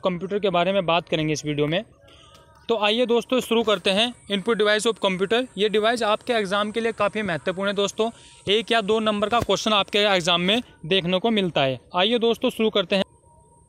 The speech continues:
input device of computer। फर्स्ट डिवाइस है दोस्तों आपका माउस, ये कंप्यूटर की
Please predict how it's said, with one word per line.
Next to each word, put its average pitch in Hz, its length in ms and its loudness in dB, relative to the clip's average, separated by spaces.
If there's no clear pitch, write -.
input 214 340 2
device 202 460 2
of 214 240 0
computer। 160 360 -2
फर्स्ट 226 200 0
डिवाइस 240 280 2
है 254 100 2
दोस्तों 220 400 0
आपका 220 360 0
माउस, 190 360 0
ये 220 160 0
कंप्यूटर 233 500 0
की 254 200 0